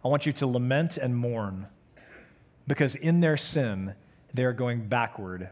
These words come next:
rather than forward." And friends, here in America,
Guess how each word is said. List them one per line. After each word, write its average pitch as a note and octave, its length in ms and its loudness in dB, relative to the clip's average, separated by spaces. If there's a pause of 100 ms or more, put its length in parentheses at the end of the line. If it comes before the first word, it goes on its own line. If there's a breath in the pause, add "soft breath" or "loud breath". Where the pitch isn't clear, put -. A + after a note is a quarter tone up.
rather G#2+ 260 -2
than G#2 160 -6
forward." G2+ 460 -10 (2250)
And C3 100 0
friends, C3+ 260 2
here D#3 180 2
in D3 40 4
America, D3+ 560 2